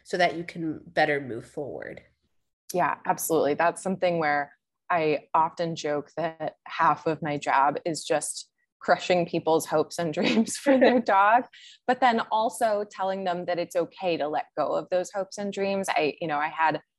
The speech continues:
Speaker 2: a, a really awesome client whose dog was struggling at dog parks because he was guarding tennis balls and guarding his mom and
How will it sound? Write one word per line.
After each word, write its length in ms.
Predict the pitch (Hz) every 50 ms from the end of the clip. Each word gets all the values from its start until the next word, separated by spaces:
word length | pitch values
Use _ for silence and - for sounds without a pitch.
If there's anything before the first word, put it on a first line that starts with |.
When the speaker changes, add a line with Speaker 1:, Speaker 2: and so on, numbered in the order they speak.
| _ _ _ _ _ _ _ _
Speaker 2:
a, 180 | - - - - - -
a 60 | - 185
really 320 | 165 190 196 185 180 170
awesome 380 | 160 156 165 - - 160 156 156
client 520 | - - 156 151 151 147 143 143 143 - - -
whose 340 | 165 156 151 147 147 139 -
dog 300 | - 156 151 151 151 151
was 160 | 151 151 -
struggling 460 | - - 170 160 151 165 156 147 143
at 100 | 139 -
dog 220 | - 180 165 170 170 - -
parks 280 | 156 151 151 - - -
because 320 | 151 143 - 147 143 139 -
he 140 | - 151 139
was 140 | 143 139 -
guarding 480 | - 147 143 143 147 143 147 143 147
tennis 380 | 151 - - 147 147 147 147 -
balls 500 | - 143 143 143 147 147 147 143 - - - -
and 480 | - 151 143 143 139 139 139 139 139 - - - -
guarding 420 | 165 147 147 139 147 151 147 147 151
his 200 | 151 143 - -
mom 460 | 151 143 143 143 139 139 139 139 139 - - -
and 480 | 156 147 143 139 143 143 143 139 -